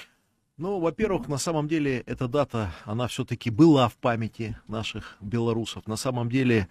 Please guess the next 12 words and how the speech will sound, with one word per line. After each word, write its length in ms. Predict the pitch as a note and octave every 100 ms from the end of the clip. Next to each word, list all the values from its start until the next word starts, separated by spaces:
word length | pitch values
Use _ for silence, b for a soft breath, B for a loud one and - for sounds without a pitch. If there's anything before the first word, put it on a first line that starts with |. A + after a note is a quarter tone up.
| B B B
мы 160 | A#2 C#3
её 120 | C3+
никогда 380 | C3 B2 B2 C#3
и 60 |
не 140 | B2+ B2
забывали. 720 | B2 A#2+ B2 A2 G2 F2+ F2 - _ -
Э, 40 |
это 400 | F2+ E2+ - C3
правда. 520 | A2+ A2+ G2+ F#2 F2+ F2+
Благодаря 360 | G2+ A2 A#2+
тому, 260 | A#2 B2 C3+
что 320 | - B2+ G#2+